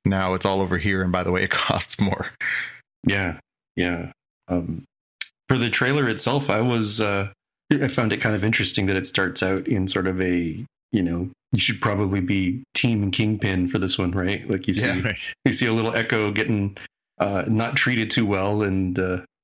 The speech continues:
Speaker 2: Mister Kingpin going and just learning that guy a lesson or two.
Speaker 1: Yeah, a pretty bloody lesson, yeah. That, that was the part that struck me, was just, uh, it, it seemed Netflix level violent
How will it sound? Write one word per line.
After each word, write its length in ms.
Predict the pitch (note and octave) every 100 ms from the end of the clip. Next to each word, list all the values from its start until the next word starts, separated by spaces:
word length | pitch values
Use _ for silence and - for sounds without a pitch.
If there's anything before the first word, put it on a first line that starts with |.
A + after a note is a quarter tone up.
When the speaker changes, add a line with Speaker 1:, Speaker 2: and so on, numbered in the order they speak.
| _ -
Speaker 2:
Mister 200 | - -
Kingpin 480 | - G#2+ G2+ G2 F#2
going 260 | F#2 G2+
and 100 | F#2
just 260 | F#2+ - - _ _ _
learning 380 | A#2 G#2+ A2 G#2+
that 160 | G2+ G#2+
guy 160 | G2+
a 100 | G2+
lesson 300 | F#2 G#2 G#2
or 80 | F#2+
two. 320 | F2+ F#2+ G#2+ - _ _ _
Speaker 1:
Yeah, 260 | A2+ A2 F#2
a 60 | -
pretty 200 | C3 A#2
bloody 300 | G#2+ A2+ G#2+
lesson, 360 | F2+ E2+ F#2+ G2
yeah. 260 | A2 G2+ - _ - - - - _
That, 200 | B2 -
that 100 | D3
was 100 | F#3
the 60 | F3+
part 220 | D#3+ D3
that 100 | A#2
struck 300 | - A#2+ -
me, 160 | A2+ F#2+
was 200 | F2+ E2
just, 460 | - F#2+ - -
uh, 320 | G2+ F#2 F#2 -
it, 180 | A#2 C3+ -
it 220 | C3 -
seemed 480 | - C#3+ D3 D3+ B2+
Netflix 760 | F#2+ G#2+ B2+ - D3+ D3+ -
level 360 | B2 A#2 A2 F#2
violent 540 | G2+ A#2 F#2+ F2 -